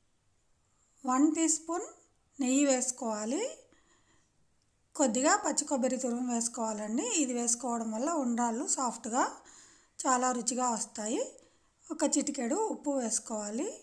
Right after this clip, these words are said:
తర్వాత ఇదంతా బెల్లం కరిగేటట్లు మనం బాగా కలుపుకోవాలండి. కలుపుకున్న తర్వాత మనం వన్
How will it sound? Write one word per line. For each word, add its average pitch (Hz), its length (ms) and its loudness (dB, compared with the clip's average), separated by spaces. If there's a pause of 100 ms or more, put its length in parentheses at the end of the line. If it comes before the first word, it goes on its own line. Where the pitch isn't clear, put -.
(1200)
తర్వాత 269 360 2 (120)
ఇదంతా 262 340 0 (140)
బెల్లం 262 260 0 (100)
కరిగేటట్లు 240 600 -4 (380)
మనం 247 160 2 (120)
బాగా 240 400 0
కలుపుకోవాలండి. 247 800 -2 (800)
కలుపుకున్న 294 440 4 (140)
తర్వాత 240 360 0 (320)
మనం 277 140 4 (100)
వన్ 254 120 2